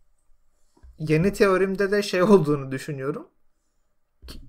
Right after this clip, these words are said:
e, Captain Marvel'ın geldiği halde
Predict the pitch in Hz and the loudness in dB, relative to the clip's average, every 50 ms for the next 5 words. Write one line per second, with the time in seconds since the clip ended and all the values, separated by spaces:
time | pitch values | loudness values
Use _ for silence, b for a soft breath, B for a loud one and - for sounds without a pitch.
0 | - - - - - 147 143 139 139 139 143 - - 160 143 147 - - 175 175 | -20 -20 -20 -12 -8 -6 -4 -2 -2 -4 -4 -4 -4 -4 -4 -2 -4 -6 -6 -4
1 | 180 196 208 220 220 208 214 196 208 254 330 370 - _ _ _ _ _ _ _ | -2 0 0 0 0 0 0 0 0 -2 -2 -6 -16 _ _ _ _ _ _ _
2 | _ _ _ _ _ _ _ _ _ _ - 143 135 156 151 156 160 160 151 147 | _ _ _ _ _ _ _ _ _ _ -12 -2 2 4 6 6 6 4 2 0
3 | 175 190 208 226 220 - - 160 143 143 139 135 135 156 175 220 339 - | -2 -2 0 -2 -2 0 2 4 4 4 2 0 -2 -2 -2 -2 -4 -8